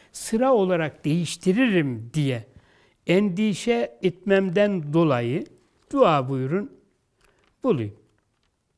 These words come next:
Estaizu billah.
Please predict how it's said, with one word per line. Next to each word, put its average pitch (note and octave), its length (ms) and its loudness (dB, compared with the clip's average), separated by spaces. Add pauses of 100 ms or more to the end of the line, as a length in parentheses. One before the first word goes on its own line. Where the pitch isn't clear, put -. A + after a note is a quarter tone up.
(1200)
Estaizu G3 840 0
billah. D3+ 440 0